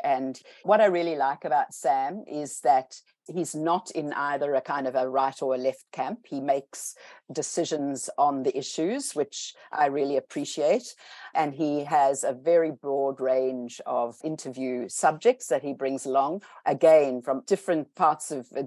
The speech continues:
disciplines, you know, different ideas. He's just fabulous. So that's one. Mark Pesce's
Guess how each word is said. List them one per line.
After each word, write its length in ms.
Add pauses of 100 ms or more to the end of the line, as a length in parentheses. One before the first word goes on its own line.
disciplines, 1040
you 80
know, 120
different 380
ideas. 720
He's 160
just 340
fabulous. 580 (440)
So 220
that's 240
one. 400 (240)
Mark 320 (140)
Pesce's 600